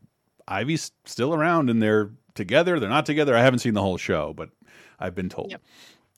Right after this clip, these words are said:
Speaker 1: Uh,
Speaker 2: Yeah.
Speaker 1: yeah.
Speaker 2: Yeah, that's good 'cause, you know, they, they, they, they work together well, but they also, they're very different, and sometimes it comes into conflict of, you know, how do you wanna destroy the world but also keep the plants alive? You can't destroy the whole world, Harley. Come on, it's, I need my plants to live. Come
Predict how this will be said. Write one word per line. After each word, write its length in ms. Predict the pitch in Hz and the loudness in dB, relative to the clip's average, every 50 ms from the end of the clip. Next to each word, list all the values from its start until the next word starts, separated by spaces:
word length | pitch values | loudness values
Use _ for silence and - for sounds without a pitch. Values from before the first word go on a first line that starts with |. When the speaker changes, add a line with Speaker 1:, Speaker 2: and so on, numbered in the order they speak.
| - - | -10 -6
Speaker 1:
Uh, 280 | 104 104 101 101 98 98 | -4 -2 -2 -2 -2 -2
Speaker 2:
Yeah. 100 | - - 101 - - _ - | -2 -4 -6 -10 -18 _ -20
Speaker 1:
yeah. 300 | - - - 339 440 523 | -18 -14 -8 -4 -4 -4
Speaker 2:
Yeah, 60 | 415 339 | -2 -4
that's 160 | 330 370 - | -6 -6 -4
good 180 | - 453 320 - | -4 -6 -4 -6
'cause, 200 | 208 190 - 208 | -8 -10 -8 -6
you 60 | 202 | -6
know, 180 | 196 196 247 - - | -4 -4 -6 -6 -4
they, 240 | 202 208 214 220 | -4 -4 -4 -6
they, 280 | 196 226 233 247 233 - - _ _ _ _ _ _ - | -6 -6 -6 -6 -6 -8 -14 _ _ _ _ _ _ -14
they, 160 | 277 285 269 262 - | -14 -14 -14 -14 -12
they 160 | - 285 285 | -10 -10 -6
work 240 | 269 254 262 262 - | -2 -2 -2 -2 -2
together 400 | - 277 226 247 254 233 233 220 | -4 -2 0 2 2 2 2 2
well, 200 | 202 190 190 202 233 | 0 0 0 0 0
but 140 | 277 247 | -2 -2
they 120 | - 202 190 | -2 -2 -2
also, 300 | 180 202 - 220 220 226 | -2 -2 -4 -6 -6 -6
they're 140 | 226 226 214 | -6 -6 -6
very 220 | 214 208 226 233 | -6 -4 -4 -4
different, 420 | 240 277 294 - - 240 175 160 165 | -4 -4 -6 -6 -8 -8 -8 -8 -10
and 200 | 180 196 202 214 | -10 -12 -12 -12
sometimes 480 | - 180 180 175 185 185 196 196 - | -12 -12 -10 -8 -8 -8 -8 -8 -10
it 160 | 214 214 196 - _ _ - - - _ _ - | -10 -10 -12 -12 _ _ -20 -20 -20 _ _ -8
comes 240 | - 196 202 196 | -6 -4 -4 -4
into 160 | 220 226 220 240 | -4 -6 -6 -6
conflict 560 | - 214 233 254 - - 180 160 160 - - | -6 -6 -6 -6 -6 -8 -10 -10 -10 -10 -8
of, 120 | 170 165 165 _ | -8 -8 -8 _
you 100 | - 170 | -8 -8
know, 180 | 165 160 165 185 - _ _ - - - - _ | -6 -6 -8 -10 -14 _ _ -20 -20 -20 -12 _
how 140 | - 233 240 | -2 0 2
do 60 | 262 | 2
you 80 | 269 | 2
wanna 160 | 254 269 262 254 | 2 2 2 2
destroy 320 | 240 247 - - 269 254 | 0 -2 -2 0 0 2
the 140 | 254 247 240 | 2 2 2
world 440 | 226 233 240 240 240 240 240 226 214 | 2 2 0 0 0 0 -2 -2 -2
but 280 | - 220 214 214 214 208 | 0 0 0 0 0 0
also 340 | 202 214 208 - 233 214 | -2 -4 -4 -4 -6 -6
keep 220 | 202 - 220 220 - | -6 -6 -8 -8 -10
the 60 | - | -10
plants 320 | - 208 214 233 240 - - | -8 -6 -4 -4 -4 -4 -4
alive? 360 | 220 220 214 208 208 208 208 | -4 -2 0 0 0 0 -2
You 60 | 208 | -4
can't 200 | 208 320 320 254 | -6 -6 -6 -6
destroy 280 | - 143 - - - - | -8 -10 -10 -10 -10 -10
the 80 | - - | -12 -14
whole 180 | - - - - | -18 -18 -6 0
world, 320 | - 269 302 302 294 285 | 2 4 6 6 6 6
Harley. 340 | 294 285 285 277 269 254 262 | 6 6 4 4 4 2 -2
Come 220 | 233 - 302 233 | -2 -4 -8 -8
on, 360 | 175 175 170 165 170 170 175 180 | -8 -8 -10 -10 -10 -12 -12 -12
it's, 220 | 185 202 208 - | -14 -14 -12 -8
I 120 | 254 247 | -8 -6
need 120 | 285 311 320 | -6 -4 -4
my 80 | 349 359 | -4 -2
plants 340 | - 381 494 554 587 - - | 2 4 4 4 4 2 2
to 100 | - 466 | 2 2
live. 260 | 302 262 240 202 190 | 4 4 2 0 -2
Come 160 | - 240 285 | -4 -8 -10